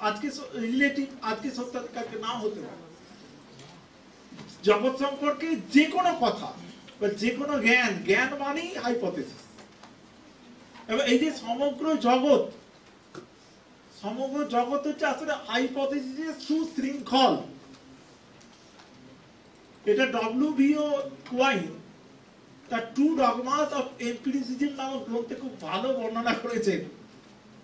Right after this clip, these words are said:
হচ্ছে মনে করো একটা জাহাজ সমুদ্রে চলছে, সেই জাহাজে কাঠ, সেই জাহাজের নিচেটা কাঠের পাটাতন দিয়ে তৈরি, পিস পিস কাঠ দিয়ে তৈরি। ধরো এইটা মনে করো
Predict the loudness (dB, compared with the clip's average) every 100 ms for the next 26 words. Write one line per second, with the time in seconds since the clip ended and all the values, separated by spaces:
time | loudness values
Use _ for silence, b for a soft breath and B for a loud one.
0 | -20 -20 -20 -20 -20 -20 -20 -20 -20 -4
1 | -2 0 0 0 0 2 2 4 2 4
2 | 2 2 2 2 -2 -10 -6 -4 -2 -2
3 | 0 2 2 2 -6 -8 -16 -20 -20 -20
4 | -20 -20 -20 -20 -20 -20 -20 -20 -20 -20
5 | -10 -2 0 0 -2 0 0 -2 0 -2
6 | -2 -8 -20 -18 -4 0 2 2 2 2
7 | 2 2 0 0 -2 -2 2 2 0 -4
8 | -12 -20 -20 -20 -20 -20 -20 -6 0 0
9 | 2 4 4 4 2 4 4 4 -2 2
10 | 2 2 -4 -4 -2 0 2 2 4 4
11 | 6 4 4 2 0 0 -2 -4 -16 -8
12 | -2 0 0 -2 -2 -2 -2 -2